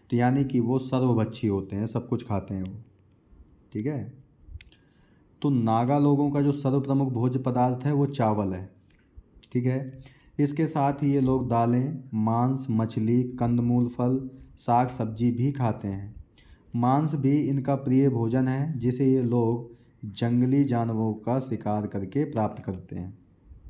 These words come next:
ठीक है। सूअर, मुर्गी, बकरी, सांप, मेढक आदि के मांस भी खाते हैं,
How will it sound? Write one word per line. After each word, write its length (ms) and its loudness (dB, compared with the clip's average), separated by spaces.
ठीक 160 -4
है। 300 -6
सूअर, 680 0
मुर्गी, 560 4
बकरी, 640 2
सांप, 600 0
मेढक 600 2
आदि 340 2
के 120 0
मांस 320 -2
भी 140 0
खाते 360 -2
हैं, 160 -10